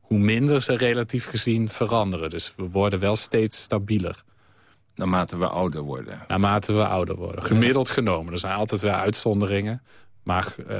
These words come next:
Speaker 1: zulke studies gaan over gemiddelde mensen. En, en dan kunnen we zeggen dus, hoe ouder, hoe stabieler. Behalve dan als je heel erg oud wordt. Hè, maar dan heb je het, eh, ook over een leeftijd waarop je, eh,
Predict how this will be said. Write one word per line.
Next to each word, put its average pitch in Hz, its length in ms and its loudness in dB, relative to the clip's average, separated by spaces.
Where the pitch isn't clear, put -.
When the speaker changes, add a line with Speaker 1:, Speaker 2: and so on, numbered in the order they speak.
Speaker 1:
zulke 101 300 0
studies 104 360 0
gaan 101 280 0
over 95 200 0
gemiddelde 110 460 2
mensen. 107 680 0
En, 95 120 -8
en 95 160 -8
dan 92 160 2
kunnen 127 220 2
we 120 80 4
zeggen 113 300 0
dus, 117 240 0
hoe 98 160 -2
ouder, 127 460 2
hoe 110 120 -2
stabieler. 107 680 0
Behalve 117 440 2
dan 117 180 0
als 104 200 -2
je 98 320 0
heel 123 320 2
erg 135 300 0
oud 143 280 -2
wordt. 160 400 -6
Hè, 113 160 -2
maar 104 120 2
dan 92 140 0
heb 98 160 0
je 98 100 0
het, 95 300 -4
eh, 95 240 -2
ook 101 140 -2
over 95 280 0
een 95 100 4
leeftijd 95 400 2
waarop 92 280 -6
je, 92 220 -2
eh, 98 140 -8